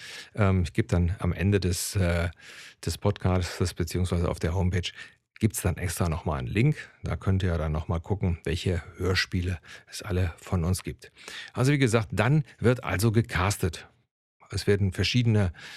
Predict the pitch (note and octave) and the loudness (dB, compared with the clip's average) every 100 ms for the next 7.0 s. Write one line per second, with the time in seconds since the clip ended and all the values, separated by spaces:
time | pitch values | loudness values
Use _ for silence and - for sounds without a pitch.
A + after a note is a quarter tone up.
0 | - - F#2+ F2 D#2+ D#2 - - - - | -18 -2 2 2 2 -2 -4 -8 -8 -4
1 | - A2 G2+ G#2+ F3 D#3+ - C3 C#3+ C3+ | 0 2 2 2 2 0 0 2 2 2
2 | F#2+ A2+ B2 C3 A#2+ - - - F#2 F#2+ | 2 0 0 0 -2 -6 -20 -4 0 2
3 | F2+ F2+ E2 E2 D#2+ E2 - F#2 - _ | 2 2 0 0 -2 -4 -10 -12 -12 _
4 | _ - - E2+ E2+ F2+ - A2 D#2+ E2 | _ -20 -6 -4 0 0 0 0 -2 0
5 | C3 - D#3+ B2+ B2+ - - - - - | 0 0 0 0 -2 -8 -20 -20 -4 -2
6 | - A2 G2 F#2 - G2 G2+ - F#2 F2+ | 2 4 4 2 2 2 2 4 2 0